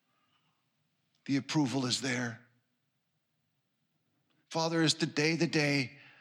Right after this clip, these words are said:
our son or our daughter comes to acknowledge Jesus Christ as their Savior and Lord? Father, is,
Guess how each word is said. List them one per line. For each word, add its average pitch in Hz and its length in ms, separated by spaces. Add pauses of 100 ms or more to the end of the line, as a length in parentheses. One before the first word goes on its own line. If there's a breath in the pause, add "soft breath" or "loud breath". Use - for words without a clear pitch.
(360 soft breath)
our 143 280
son 151 400
or 131 280 (240 loud breath)
our 131 140
daughter 135 500 (2250)
comes 135 260
to 139 80
acknowledge 123 480
Jesus 131 360
Christ - 680
as 117 220
their 113 280 (600)
Savior 117 460
and 107 160
Lord? 101 340 (1700)
Father, 151 380
is, 127 180